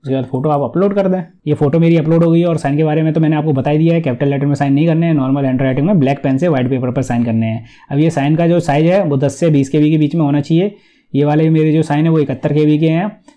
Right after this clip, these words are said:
ये वाले साइन मेरे पन्द्रह के बी के, ये मुझे अपलोड करने हैं। अगर आपको ये साइन का साइज सेट नहीं हो पा रहा है तो आप रायोट सॉफ्टवेयर से उसी तरीके से दोबारा से कर सकते हैं। साइन को इसमें रखिए और इसको स्क्रॉल कर सकते हैं आप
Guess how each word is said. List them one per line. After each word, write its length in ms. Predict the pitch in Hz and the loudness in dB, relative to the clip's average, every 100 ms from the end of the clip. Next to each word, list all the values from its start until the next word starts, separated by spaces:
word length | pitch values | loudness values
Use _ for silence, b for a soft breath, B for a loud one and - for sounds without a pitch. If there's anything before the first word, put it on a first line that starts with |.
| b - | b -2
ये 140 | 131 | 0
वाले 220 | 147 156 | 2 0
साइन 240 | 156 156 160 | 0 0 2
मेरे 340 | 160 185 302 - _ _ _ _ - | 2 0 -2 -10 _ _ _ _ -4
पन्द्रह 260 | 135 139 131 | 0 0 2
के 120 | 127 | 2
बी 120 | 123 | 2
के, 60 | 120 | 2
ये 180 | 127 139 | 0 0
मुझे 160 | 143 | 0
अपलोड 280 | 139 147 147 | 0 0 0
करने 200 | 151 156 | 0 0
हैं। 60 | 156 | -2
अगर 200 | 143 - | -2 0
आपको 320 | 139 - 165 | -2 0 2
ये 160 | 160 160 | 2 2
साइन 300 | 143 151 160 | 0 0 0
का 120 | 160 | 0
साइज 260 | - 139 139 | -2 -4 -2
सेट 260 | 151 139 | -2 0
नहीं 140 | 170 180 | 2 2
हो 80 | |
पा 120 | 165 165 | 2 0
रहा 100 | 175 | 0
है 60 | |
तो 100 | 165 | 0
आप 140 | 127 127 | -2 0
रायोट 260 | 123 139 | 0 0
सॉफ्टवेयर 340 | 135 135 147 139 | -2 -4 -2 -2
से 100 | 151 | -2
उसी 140 | 135 | -2
तरीके 300 | 139 139 143 | -2 -2 -2
से 140 | 139 208 - b b b b | -2 -2 -4 b b b b
दोबारा 240 | 120 120 120 | -4 -2 0
से 100 | 156 | 0
कर 100 | 165 | -2
सकते 240 | 160 165 | -2 -4
हैं। 60 | 151 | -4
साइन 260 | 127 131 | -2 0
को 100 | 143 | 0
इसमें 200 | 135 151 | 0 -2
रखिए 340 | 139 180 214 123 - b b b | 0 0 0 -2 -8 b b b
और 140 | - 127 | -6 -6
इसको 220 | 127 135 123 113 - _ - | -4 -4 -4 -8 -18 _ -16
स्क्रॉल 320 | - - 131 131 | -12 -4 -4 -2
कर 160 | 143 | -4
सकते 260 | 156 180 190 | -4 -4 -4
हैं 80 | 185 | -4
आप 160 | 175 | -4